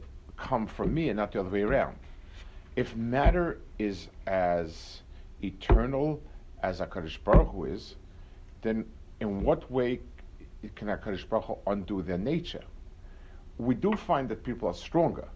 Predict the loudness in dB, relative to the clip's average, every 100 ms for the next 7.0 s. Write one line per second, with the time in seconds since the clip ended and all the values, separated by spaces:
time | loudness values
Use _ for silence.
0 | -16 -16 -14 -4 -2 -2 4 4 4 -2
1 | 0 0 0 -12 -12 -10 -10 -6 -4 2
2 | 4 4 4 -4 -6 -10 -14 -14 -14 -16
3 | -16 -10 2 4 4 0 -4 2 2 2
4 | -6 -12 -14 -2 -2 4 4 4 -4 -6
5 | -6 0 0 0 2 2 2 -4 -12 -14
6 | -16 -2 -2 4 4 4 0 -2 -2 -2